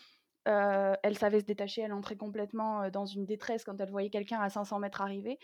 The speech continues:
Elle savait se détacher, elle était baladée avec deux laisses, elle était muselée. Heu,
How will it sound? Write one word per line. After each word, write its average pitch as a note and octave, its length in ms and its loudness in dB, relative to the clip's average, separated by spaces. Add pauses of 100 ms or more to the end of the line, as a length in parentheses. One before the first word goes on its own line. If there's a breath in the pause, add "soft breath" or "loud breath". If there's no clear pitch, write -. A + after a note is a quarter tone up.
(260 soft breath)
Elle G#3 120 -2
savait G#3 240 0
se G3 60 -6
détacher, G#3 360 -2
elle A#3+ 80 2
était A3+ 140 0
baladée G3 340 0
avec F#3+ 120 -2
deux G#3+ 120 4
laisses, G#3+ 240 4
elle G3 80 -2
était G3 180 -4
muselée. G3 420 -2 (580 soft breath)
Heu, G3 160 4